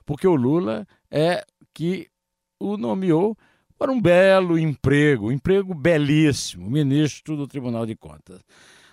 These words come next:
O doutor José Múcio não precisa agir, eh, como um, um jurista, um ministro de tribunal. O Tribunal de Contas é um,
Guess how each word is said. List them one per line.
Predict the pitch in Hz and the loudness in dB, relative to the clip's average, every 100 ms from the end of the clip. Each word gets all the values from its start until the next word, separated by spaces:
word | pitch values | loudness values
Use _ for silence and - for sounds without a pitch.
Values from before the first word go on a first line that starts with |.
| _ | _
O | 330 294 202 160 123 107 98 | -8 -6 -2 -2 -2 -4 -4
doutor | 101 98 _ _ 104 98 95 | -6 -8 _ _ -6 -6 -6
José | 87 95 90 110 | -8 -10 -6 -4
Múcio | 104 107 113 107 87 - 107 | -4 -4 -2 -4 -6 -10 -8
não | 113 151 | -4 -4
precisa | 202 147 - 185 156 110 117 | -4 -4 -4 -4 -4 -4 -4
agir, | 110 90 95 113 123 - _ _ _ - | -4 -8 -8 -6 -8 -10 _ _ _ -10
eh, | 117 | -10
como | - 110 | -6 -4
um, | 117 117 107 95 90 76 _ _ _ _ - | -2 -2 -2 -4 -8 -14 _ _ _ _ -8
um | 107 | -6
jurista, | 101 87 98 156 147 - - 78 | -4 -4 -2 0 0 -4 -12 -14
um | |
ministro | 92 110 104 113 - | -8 -6 -4 -6 -8
de | 101 95 | -12 -12
tribunal. | 98 117 196 | -10 -8 -8
O | |
Tribunal | 202 277 220 | -8 -4 -2
de | 165 | -2
Contas | 127 175 175 156 - - | -2 -4 -4 -12 -14 -6
é | |
um, | 160 | -2